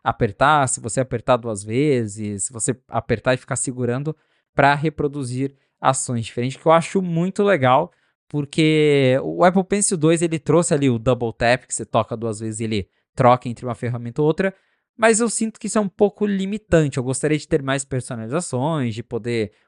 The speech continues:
mudar o que, que eu quero fazer. E agora, né, com double tap e três formas diferentes de você beliscar o seu Apple Pencil,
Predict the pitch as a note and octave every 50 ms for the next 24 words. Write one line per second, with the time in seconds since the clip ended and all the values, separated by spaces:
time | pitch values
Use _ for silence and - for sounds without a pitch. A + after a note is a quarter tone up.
0 | _ - B2+ B2 B2+ A#2 A2+ A#2 B2+ C#3 C#3 - - - - A#2+ - - B2 A#2
1 | A#2 - - C3+ A#2+ G#2+ A#2 B2+ C3+ D#3 D#3+ _ _ _ _ _ _ - C3+ C3+
2 | D3+ F3 F3 D#3 C3+ A#2+ A2 - _ - A#2 A2+ A#2 A#2+ B2 C3 B2 A#2+ A#2+ A#2+
3 | - - B2 A#2+ G#2 G2 G2 _ _ _ - B2+ A#2 C#3+ E3 F3 G3 F3+ - -
4 | D3+ C3 A#2 G#2+ - - C3+ C#3 C3 B2 A#2+ A#2 A2+ - _ _ D3+ C3+ C#3+ E3+
5 | F#3 E3 B2 A2 G2+ - - - - - _ - C3+ C#3 C3+ C3 B2+ B2 A2 A#2
6 | A2+ - B2 A2+ A#2 B2 A#2 - A#2+ A2+ A2 A#2 A2 - - A#2+ G#2 G2+ G2+ A#2
7 | A2+ A2+ A2 - - - C3 A#2 A#2 A2 - - B2 A2+ A2 G#2+ - C#3 C3 -
8 | - B2 C3 C#3 C3+ - - F3 F3